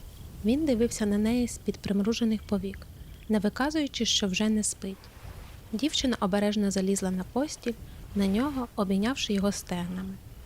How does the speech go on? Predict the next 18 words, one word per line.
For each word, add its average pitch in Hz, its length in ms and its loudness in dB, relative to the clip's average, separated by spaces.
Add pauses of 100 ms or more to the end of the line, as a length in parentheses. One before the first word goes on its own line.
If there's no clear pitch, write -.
(220)
Спершись - 560 0
на 208 80 4
напружені 202 580 2
руки, 247 340 -2 (320)
мазнула 233 420 2
по 202 160 2
його 196 240 2
обличчю 202 460 0
волосся, 226 540 -2 (400)
що - 200 -4
пахло 214 380 0
ромашкою. 190 680 -2 (580)
Рішуча 233 640 0 (120)
і 220 120 4
мов 226 220 4
би, 233 140 0
нетерпляча, 226 800 -4 (200)
схилилася, 240 800 -2